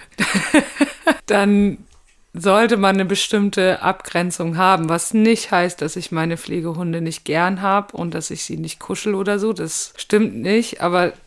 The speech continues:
das ist vielleicht auch ein Punkt, der mir als Krankenschwester geholfen hat in diesem Bereich, weil das kriegt man in der Ausbildung als Krankenschwester schon gesagt, eine professionelle Distanz und eine professionelle Nähe.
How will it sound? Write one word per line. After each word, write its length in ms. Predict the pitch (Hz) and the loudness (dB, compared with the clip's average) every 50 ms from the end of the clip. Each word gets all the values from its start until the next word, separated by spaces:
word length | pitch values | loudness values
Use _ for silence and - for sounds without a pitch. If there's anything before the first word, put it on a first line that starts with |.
| _ _ - | _ _ -2
das 320 | - 180 208 247 226 - | 2 2 2 2 2 -2
ist 260 | 226 - - - - 180 | -4 -4 -6 -10 -12 -14
vielleicht 420 | - - 180 165 160 160 - - - - | -10 -6 -2 -2 -2 -4 -4 -8 -4 0
auch 280 | 156 170 202 208 - 233 | 2 4 4 4 2 0
ein 100 | 196 160 | -2 -2
Punkt, 520 | - - 190 165 160 165 190 190 - - | -4 -4 -2 0 0 -2 -4 -6 -2 0
der 160 | 196 175 175 170 | 2 2 2 2
mir 180 | 175 175 - | 0 -2 -2
als 360 | - 156 170 - - - - | -2 -4 -4 -4 -8 -10 -12
Krankenschwester 960 | - - - 190 202 - 202 180 - - - 170 165 - - - 165 160 160 156 | -8 -4 -2 -2 -2 -2 -4 -6 -6 -6 -6 -4 -4 -4 -4 -2 -2 -2 -2 -2
geholfen 580 | - - 175 151 180 180 180 180 - 175 160 | -4 -6 -4 -2 0 0 0 -2 -4 -6 -4
hat 120 | 170 170 - | -4 -6 -6
in 140 | - 170 | -8 -6
diesem 300 | 160 175 170 - - 170 | -6 -6 -6 -6 -6 -6
Bereich, 500 | 160 165 156 - 160 160 165 196 208 - - - | -6 -6 -4 -2 0 0 0 0 -2 -4 -6 -4
weil 140 | - 165 160 | 0 0 2
das 180 | 170 175 175 | 2 0 0
kriegt 240 | - - 196 185 - 180 | -2 -2 -4 -4 -2 -2
man 120 | 175 175 | -2 0
in 100 | 165 170 | 0 0
der 140 | 165 - - | 0 0 0
Ausbildung 400 | 185 214 - - - 196 180 175 170 | 0 0 0 0 0 0 0 0 -2
als 140 | 165 160 | -4 -6
Krankenschwester 640 | - - 180 170 151 165 - - 170 - - 175 160 | -4 -4 -4 -2 -4 -4 -4 -6 -4 -4 -4 -6 -6
schon 200 | - - 165 160 | -6 -6 -6 -6
gesagt, 380 | 160 151 160 165 180 185 - - | -4 -2 0 0 0 0 -2 -6
eine 140 | 170 170 165 | -8 -8 -8
professionelle 800 | - - - 190 156 - 185 175 - - 170 165 165 160 160 151 | -8 -8 -10 -8 -6 -6 -6 -6 -4 -4 -2 -2 -2 -2 -4 -4
Distanz 540 | - 170 - - - 190 180 180 190 - | -6 -8 -10 -8 -4 -2 -2 -2 -2 -4
und 120 | - - 156 | -4 -4 -4
eine 160 | 143 156 165 | -4 -4 -6
professionelle 800 | 160 - - 165 160 175 156 - 175 165 160 160 160 160 160 156 | -8 -8 -8 -6 -6 -6 -6 -6 -4 -4 -4 -2 -2 -2 -4 -4
Nähe. 460 | 156 156 165 170 175 170 147 120 - | -4 -2 0 0 2 2 0 -2 -4